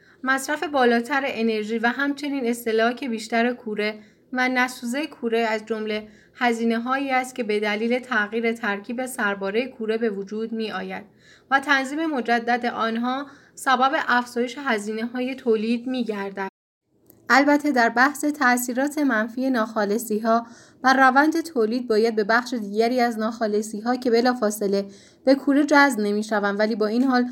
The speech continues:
در روند تولید تأثیرات منفی می‌گذارند نیز اشاره نمود. ناخالصی‌هایی مانند فسفر،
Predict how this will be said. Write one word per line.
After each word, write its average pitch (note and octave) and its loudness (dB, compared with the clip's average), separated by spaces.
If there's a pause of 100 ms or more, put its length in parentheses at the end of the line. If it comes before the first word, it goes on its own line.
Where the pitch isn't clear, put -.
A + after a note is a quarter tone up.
(260)
در B3 8
روند D4+ 6
تولید B3 0
تأثیرات B3 0
منفی A3 0
می‌گذارند G3+ 0
نیز A#3+ 2
اشاره G#3+ 2
نمود. F#3+ 0 (500)
ناخالصی‌هایی C4+ 4
مانند A#3+ 2
فسفر، A#3 2